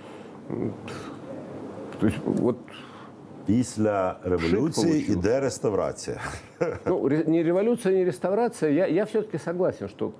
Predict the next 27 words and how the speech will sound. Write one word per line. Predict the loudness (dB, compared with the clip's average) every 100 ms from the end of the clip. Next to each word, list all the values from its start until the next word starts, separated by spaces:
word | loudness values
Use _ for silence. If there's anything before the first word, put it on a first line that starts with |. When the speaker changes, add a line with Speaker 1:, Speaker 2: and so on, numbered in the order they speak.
| -12
Speaker 1:
что | -2 -2 -2 -10 2
не | 4
нужно | 6 6 4 4
г-, | 2 2
городить | 2 2 2 0 0
огород, | 0 2 2 0 -2 -14 -18
как, | -18 -18 -20 -10
как | -4 -2 0
мне | 0
кажется, | 0 -4 -4 -10 -10
что | 0
не | 4 6
нужно | 6 4 4
городить, | 4 2 2
но | 2
нужно | 2 2 4
было | 4 2 0 -10 0
реформировать, | 0 2 2 4 4 4 2 0 -4 -18 -20 -20 -20 -6
э, | 0 0 0 -12 0
те | 2
органы, | 6 4 4 2 2
которые | 0 0 2 2
существуют, | 0 -6 -6 -6 -4 -4 -4 -6 -14 -20 -10
а | 0
не | 2
создавать | 4 2 4 4 4 2
новые. | 0 0 -4